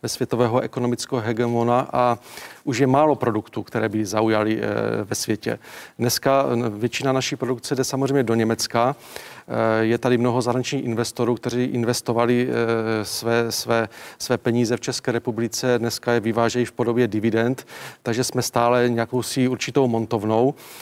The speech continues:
Ať se nám to líbí nebo nelíbí, dobíhají víceméně, eh, dlouhodobé daňové prázdniny, které tady investoři měli. A samozřejmě je to běh na dlouhou trať. Objevují se, eh, firmy, které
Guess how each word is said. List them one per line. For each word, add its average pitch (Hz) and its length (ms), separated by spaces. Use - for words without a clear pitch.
Ať 107 220
se 117 80
nám 120 120
to 127 100
líbí 120 240
nebo 123 240
nelíbí, 117 380
dobíhají 120 640
víceméně, 120 680
eh, 113 40
dlouhodobé 120 800
daňové 117 360
prázdniny, 110 460
které 120 180
tady 127 180
investoři 120 520
měli. 117 360
A 117 440
samozřejmě 147 720
je 139 320
to 143 120
běh 139 180
na 143 100
dlouhou 139 320
trať. 139 360
Objevují 135 420
se, 127 220
eh, 110 280
firmy, 117 380
které 117 320